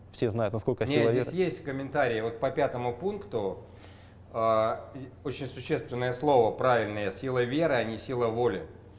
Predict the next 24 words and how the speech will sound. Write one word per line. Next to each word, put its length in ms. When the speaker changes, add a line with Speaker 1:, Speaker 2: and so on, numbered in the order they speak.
Speaker 2:
Потому 320
что 440
силы 120
Speaker 1:
Вера, 200
вера. 120
Speaker 2:
воли 120
на 140
тридцатом 400
километре 440
у 40
вас 200
не 140
будет. 320
Сила 220
воли, 260
она 200
в 80
коре 260
головного 480
мозга, 520
а 120
не 120
в 80
мозжечке. 720